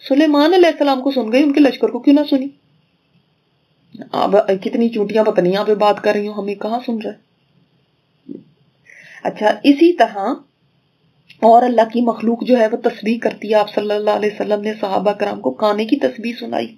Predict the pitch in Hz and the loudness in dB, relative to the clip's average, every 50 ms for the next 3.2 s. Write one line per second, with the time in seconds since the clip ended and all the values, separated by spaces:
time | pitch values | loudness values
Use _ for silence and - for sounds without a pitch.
0 | _ _ _ _ _ _ _ _ _ _ _ _ _ _ _ _ _ _ _ _ | _ _ _ _ _ _ _ _ _ _ _ _ _ _ _ _ _ _ _ _
1 | _ _ _ _ _ - - _ _ 254 226 220 - - 202 190 190 190 214 202 | _ _ _ _ _ -20 -20 _ _ -6 -6 -4 -4 -4 -2 -2 -2 -2 -4 -2
2 | 202 226 226 247 277 269 247 - - 190 202 220 226 - - 233 220 247 277 311 | -2 -2 -2 -2 -2 -2 -4 -8 -8 -10 -10 -10 -6 -2 -2 -2 0 4 4 4
3 | 311 330 311 294 | 4 4 0 0